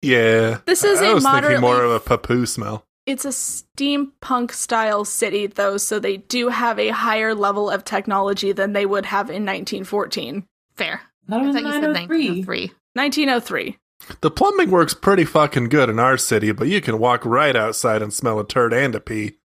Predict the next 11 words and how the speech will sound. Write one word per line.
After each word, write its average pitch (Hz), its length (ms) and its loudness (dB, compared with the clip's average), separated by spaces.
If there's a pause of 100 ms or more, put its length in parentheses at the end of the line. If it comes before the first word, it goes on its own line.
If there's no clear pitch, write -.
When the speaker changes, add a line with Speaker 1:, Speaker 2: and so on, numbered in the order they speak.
(160)
Speaker 2:
That's 269 200 -10
because 247 300 -8
Speaker 3:
I 254 60 -2
don't 294 160 -2
Speaker 2:
people - 20 -10
Speaker 3:
think 294 120 -4
Speaker 2:
don't. - 60 -8
Speaker 3:
that's 262 220 -4
the 226 180 0
plumbing. 208 500 -2 (1120)
<laughs> 214 360 0